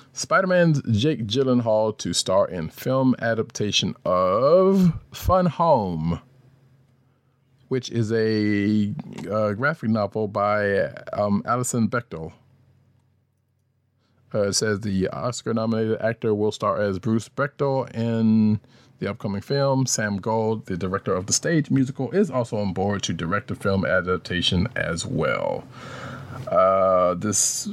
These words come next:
Fun Home wasn't originally a two thousand six graphic novel by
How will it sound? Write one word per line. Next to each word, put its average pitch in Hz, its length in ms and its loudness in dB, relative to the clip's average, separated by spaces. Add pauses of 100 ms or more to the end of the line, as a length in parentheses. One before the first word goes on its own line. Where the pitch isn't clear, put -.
(160)
Fun 139 180 -4
Home 131 260 2
wasn't 113 240 -2
originally 107 600 -2
a 98 760 2
two - 160 -4
thousand 98 200 0
six - 220 -6
graphic 101 340 -4
novel 101 520 -2
by 95 540 -2